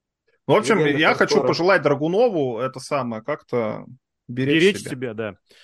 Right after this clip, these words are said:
Speaker 3: Но, опять
Speaker 1: Не надо
Speaker 3: же,
Speaker 1: так.
Speaker 3: матч, матч, да. Но вот я не
Speaker 1: Ну,
Speaker 3: могу не
Speaker 1: феноменально.
Speaker 3: удержаться от этого, что этот матч,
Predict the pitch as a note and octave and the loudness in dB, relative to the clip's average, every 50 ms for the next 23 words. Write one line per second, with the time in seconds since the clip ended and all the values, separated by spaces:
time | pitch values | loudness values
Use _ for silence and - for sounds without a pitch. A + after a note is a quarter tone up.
0 | _ _ - D3 F#3+ A#3+ C4 C4 G#3 E3+ F#3+ - G3 F#3 D#3+ C#3+ B2 A2 B2 A2+ | _ _ 2 4 6 6 8 8 6 4 4 4 4 4 4 4 4 2 0 -2
1 | G#2+ - - - C3+ C3+ C#3 E3+ G#3+ G#3+ - - - A2+ - - C#3 D#3 F#3 G3+ | -6 -8 -14 -12 -8 -2 2 2 2 2 0 -8 -12 -12 -12 -8 -6 -4 -4 -4
2 | G3 - - - A#2 B2+ B2+ B2 B2+ D3 F3 F#3+ F3 A2+ D3+ C#3 B2 A#2+ _ - | -4 -8 -12 -6 -4 -2 -2 0 0 0 0 2 0 0 0 0 -2 -2 _ -10
3 | C#3 A#2+ C#3+ F#3+ G#3 F#3 F3+ F3 F3 - B2+ C3+ C#3 C#3 C#3 B2+ B2+ D3+ C#3 C3+ | -4 0 2 2 2 2 2 2 2 2 4 4 2 2 0 -2 -4 -4 -4 -4
4 | D3 C3+ - - C#3 C3 - G3 A3 - F#3 D3 C#3 C3 A#2+ - - _ - C3+ | -6 -6 -4 -4 -6 -4 -4 -6 -4 -4 -6 -6 -6 -8 -10 -12 -16 _ -6 -6
5 | C3+ C3 C3 B2+ B2 A#2+ A2 - _ _ _ _ _ _ _ D3 C#3 - C#3 - | -4 -4 -4 -6 -8 -8 -10 -12 _ _ _ _ _ _ _ -8 -6 -6 -8 -2
6 | C#3+ D3+ F#3 G3+ - - - | 0 0 0 0 -2 -8 -14